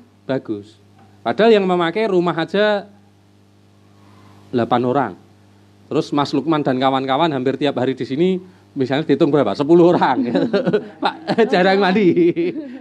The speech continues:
Pak Joko dengan teman-teman silat, total siswanya ada berapa? Pakai air sini, itu nggak kurang.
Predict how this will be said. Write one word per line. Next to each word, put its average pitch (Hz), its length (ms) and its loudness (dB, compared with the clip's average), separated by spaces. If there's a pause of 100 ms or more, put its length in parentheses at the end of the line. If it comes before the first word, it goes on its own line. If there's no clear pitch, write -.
Pak - 200 -10
Joko 202 400 -2
dengan 165 240 -2
teman-teman 175 400 -4
silat, 196 320 -2 (320)
total 175 320 0
siswanya 175 400 -2
ada 185 160 -4
berapa? 107 400 -8
Pakai 135 240 -6
air 151 240 -4
sini, 123 240 -6
itu 233 160 0
nggak 120 160 -4
kurang. 104 240 -8